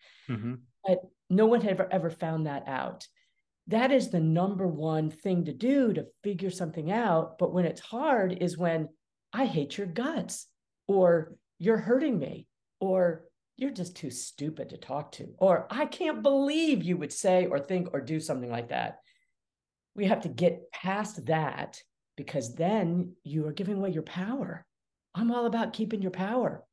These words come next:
Speaker 2: I want my power. These tricks and holding the calm that I put in the book are how do you keep your power.
Speaker 1: I love that. I love that so much. Yeah, without actually showing that you're trying to maybe have the power sort of thing. Uh, if you,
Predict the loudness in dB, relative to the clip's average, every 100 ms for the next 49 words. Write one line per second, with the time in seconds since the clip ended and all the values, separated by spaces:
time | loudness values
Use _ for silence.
0 | _ 0 2 4 4 2 2 2 2 0
1 | -10 _ _ _ _ _ _ -4 -4 -4
2 | -2 -2 -2 -4 -2 0 0 -2 -2 0
3 | 0 0 -2 -4 -4 -2 0 -2 -4 -8
4 | -4 -2 -2 -6 -6 -10 -8 -12 -12 -10
5 | -8 -6 -8 -10 -18 _ -6 -2 0 0
6 | 0 -2 -2 -2 2 4 4 4 2 2
7 | -2 0 0 4 2 2 2 2 2 2
8 | 2 2 0 -4 -10 -10 -6 -2 -2 0
9 | -2 -2 -4 -8 -6 -4 -2 -4 -4 -2
10 | -2 -2 -6 -8 -4 0 0 0 -4 -2
11 | -2 -2 -6 -6 -6 -6 -6 -8 -8 -12
12 | -20 -20 -18 -2 2 4 4 2 0 0
13 | 0 0 0